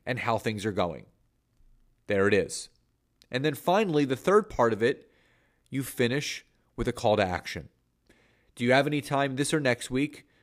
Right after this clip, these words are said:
to hop on a call to learn more about each other and how we can better support one another?" Questions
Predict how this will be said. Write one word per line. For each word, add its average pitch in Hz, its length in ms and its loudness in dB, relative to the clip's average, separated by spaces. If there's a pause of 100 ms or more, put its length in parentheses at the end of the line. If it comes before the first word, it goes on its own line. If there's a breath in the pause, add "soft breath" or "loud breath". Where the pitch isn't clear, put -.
(140)
to 117 100 -4
hop 127 260 4
on 143 80 2
a 143 80 -2
call 127 220 2
to 127 80 2
learn 117 240 0
more 117 220 4
about 127 200 0
each 135 200 -6
other 107 200 0
and 120 200 -8
how 110 140 0
we 113 120 -2
can 113 160 -4
better 104 220 0
support 170 420 6
one 120 160 0
another?" 85 380 -8 (1200)
Questions 151 880 0